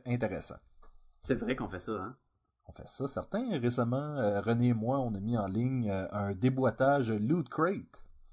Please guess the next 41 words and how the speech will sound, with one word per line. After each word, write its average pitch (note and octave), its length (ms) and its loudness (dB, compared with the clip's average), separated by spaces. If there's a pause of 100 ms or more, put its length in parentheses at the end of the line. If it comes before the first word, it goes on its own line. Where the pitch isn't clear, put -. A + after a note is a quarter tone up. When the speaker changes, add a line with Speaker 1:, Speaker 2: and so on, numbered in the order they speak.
(100)
Speaker 2:
Déboîtage. F#2 640 -6 (260)
Ça, G#3 100 6
c'est G#3+ 100 4
quand G3 100 8
tu - 80 -2
te - 60 -10
promènes C#3 280 4
dans C3 100 8
la A2+ 100 8
rue, C3 200 4
là, B2 80 2
pis - 160 -12
tu G#2 60 -10
vois B2+ 140 4
une, G#2+ 300 2 (220)
une A#2 160 0
boîte C3 240 10
de B2 60 6
Loot A#2 180 4
Crate, C#3 220 4
tu G#2+ 160 -8
sacs E3 320 -2
un B2+ 80 0
coup - 100 -8
de - 20 -20
pied D#3+ 100 0
sur C3+ 120 0
le A2 60 -8
tibia, A#2 360 2
là, A#2 80 2
pis - 80 -18
tu A2+ 180 -2
déboîtes B2+ 560 6
la G#2 100 -2
boîte. A2+ 280 -4
<laughs> - 440 -2
Speaker 1:
C'est - 240 4
ça D3+ 300 0
qu'on G#2 180 -4
a D#2 100 -8
fait. - 180 -12